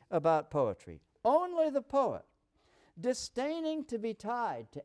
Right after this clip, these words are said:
any such subjection," subjection, in other words, to things as they are, "disdaining to be tied to any such subjection, lifted up with the vigor of his own invention, doth grow in effect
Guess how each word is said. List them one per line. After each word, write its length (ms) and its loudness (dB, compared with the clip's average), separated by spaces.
any 280 -8
such 600 -8
subjection," 880 -8
subjection, 720 -4
in 220 -10
other 280 -4
words, 340 -4
to 140 -8
things 520 -8
as 300 -6
they 260 -8
are, 320 0
"disdaining 640 -2
to 120 -8
be 140 -8
tied 480 -4
to 180 -6
any 280 -2
such 300 -2
subjection, 840 -6
lifted 600 0
up 260 4
with 160 -12
the 80 2
vigor 520 2
of 200 -4
his 220 -4
own 420 0
invention, 680 -6
doth 340 4
grow 400 2
in 200 -4
effect 540 2